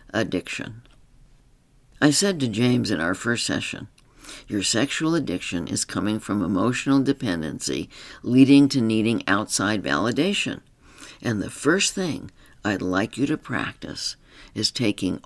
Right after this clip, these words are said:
all judgment off your sexual addiction, because judgment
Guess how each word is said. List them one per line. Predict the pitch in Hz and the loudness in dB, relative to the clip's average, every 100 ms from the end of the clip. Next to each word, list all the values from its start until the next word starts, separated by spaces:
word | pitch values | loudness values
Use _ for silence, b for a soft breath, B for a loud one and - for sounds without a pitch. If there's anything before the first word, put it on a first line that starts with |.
| _ | _
all | 107 123 139 143 147 - _ _ | 0 4 4 4 2 -4 _ _
judgment | 131 113 113 117 69 60 - b b b - | 0 0 2 -2 -8 -8 -10 b b b 0
off | 107 101 - - - - | 4 4 2 -6 -14 -8
your | 117 98 | -2 0
sexual | - 110 110 - 117 120 | 2 0 -2 -4 -2 -2
addiction, | 104 92 - 110 117 - _ B B B B B B | -2 -4 -6 -10 -12 -16 _ B B B B B B
because | 139 139 170 135 | -2 0 -2 -2
judgment | - 196 160 110 - - | 0 0 0 -4 -8 -12